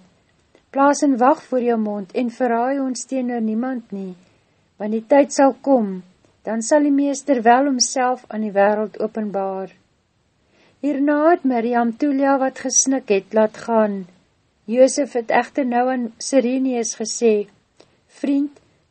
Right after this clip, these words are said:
talle uit jou gevolg was getuies van menigte wonderdade.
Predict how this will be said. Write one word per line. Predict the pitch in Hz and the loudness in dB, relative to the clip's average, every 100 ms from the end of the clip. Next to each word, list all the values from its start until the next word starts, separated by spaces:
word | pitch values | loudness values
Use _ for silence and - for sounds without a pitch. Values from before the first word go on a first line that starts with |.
| _ | _
talle | 320 311 294 | 2 2 4
uit | 220 226 | 2 2
jou | 247 226 | 2 2
gevolg | 240 214 - 226 214 | 0 -2 4 4 4
was | 262 262 | 2 0
getuies | 285 - 294 285 294 285 - | -2 0 2 2 0 -4 -6
van | 247 226 | -4 -2
menigte | 226 277 302 285 - 269 | 0 2 2 0 -4 0
wonderdade. | 233 240 262 214 214 208 208 202 | 2 4 2 4 6 6 4 4